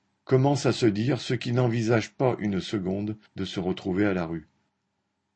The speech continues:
La solution se trouve dans les comptes de Renault. Une trésorerie de douze milliards est disponible, vingt-cinq autres milliards de bénéfices ont été dégagés sur les dix dernières années. C'est là qu'il faut prendre le nécessaire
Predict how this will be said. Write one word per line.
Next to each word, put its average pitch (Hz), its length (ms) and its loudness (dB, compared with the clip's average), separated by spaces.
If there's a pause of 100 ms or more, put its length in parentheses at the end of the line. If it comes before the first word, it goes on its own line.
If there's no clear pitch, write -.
La 92 80 -4
solution 117 480 0
se 117 120 -2
trouve 131 280 0
dans 104 120 2
les 98 160 0
comptes 123 260 0
de 95 80 2
Renault. 95 420 2 (880)
Une 123 200 6
trésorerie 135 520 6
de 110 100 8
douze 131 240 2
milliards 117 380 4
est 101 60 2
disponible, 98 680 -2 (520)
vingt-cinq 139 480 4
autres 131 220 0
milliards 117 380 4
de 101 80 0
bénéfices 107 580 2
ont 107 80 -4
été 92 300 -2
dégagés 101 560 2 (180)
sur 104 180 -2
les 104 140 4
dix 101 140 -2
dernières 95 460 0
années. 87 260 -2 (1120)
C'est - 160 0
là 117 140 6
qu'il 117 220 -2
faut 104 160 2
prendre 107 380 0
le 92 140 0
nécessaire 95 720 -2